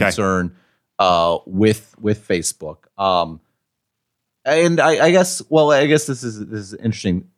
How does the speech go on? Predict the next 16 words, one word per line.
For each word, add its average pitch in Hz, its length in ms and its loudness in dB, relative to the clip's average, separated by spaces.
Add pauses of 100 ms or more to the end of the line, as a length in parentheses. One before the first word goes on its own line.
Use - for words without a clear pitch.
an 101 140 0
interesting 101 400 -2
segue 78 500 -6
to, 90 160 -6
to 92 100 -18
kind 101 220 0
of 87 100 0
a 82 60 2
broader, 85 680 0 (580)
a 98 80 -2
broader 95 420 4
question. - 680 -8
And, 101 500 -2
and 101 240 0
yes, 110 260 0
it, - 80 -6